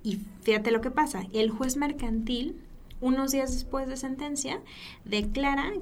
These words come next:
que la sentencia causó estado, que quedó firme, porque no procede apelación, porque el asunto no rebasaba los quinientos mil pesos, ¿no?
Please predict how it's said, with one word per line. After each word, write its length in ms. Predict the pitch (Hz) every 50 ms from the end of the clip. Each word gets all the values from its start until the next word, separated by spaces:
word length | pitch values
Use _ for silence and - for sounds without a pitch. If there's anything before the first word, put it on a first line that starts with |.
| - - - -
que 100 | 220 196
la 160 | 196 185 190
sentencia 680 | 185 208 202 208 208 208 240 240 247 247 - 269 262 262
causó 460 | - 214 202 202 202 - - - 254
estado, 540 | 254 254 - - 285 285 285 285 294 294 294
que 180 | - 214 208
quedó 280 | 208 - 208 214 226 240
firme, 500 | - - 277 277 285 285 285 311 359 415 - - - - - - - -
porque 420 | - 240 233 226 226 226 - 214 214
no 340 | 220 226 247 262 269 262 -
procede 480 | 294 294 294 285 285 - 254 254 262 269
apelación, 800 | 269 269 - 220 208 196 185 185 185 - 247 247 262 294 285 294 -
porque 240 | 208 208 202 - 208
el 80 | 202 196
asunto 460 | 202 - - 226 226 226 226 247 240
no 240 | 240 240 240 240 233
rebasaba 800 | 233 233 226 214 202 196 190 - 233 226 226 226 247 277 294 - -
los 300 | 226 214 208 208 208 208
quinientos 560 | - 208 196 202 196 190 190 185 190 190 208
mil 200 | 208 214 214 214
pesos, 540 | - - 196 190 - - - 175 - - - -
¿no? 160 | 226 285